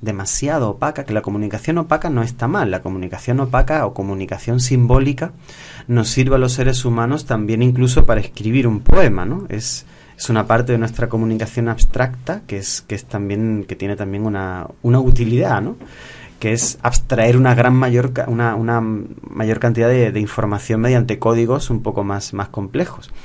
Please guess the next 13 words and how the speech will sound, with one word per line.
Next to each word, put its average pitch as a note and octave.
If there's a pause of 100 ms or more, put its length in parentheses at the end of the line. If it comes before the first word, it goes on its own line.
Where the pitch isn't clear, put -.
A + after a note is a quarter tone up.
(340)
Sin C#3
embargo, G#2+
cuando G#2+
es G2
llevada F#2+
al G2
límite, B2
obviamente G2
ocurre G#2
que G#2
los G2+
seres G2+
humanos G#2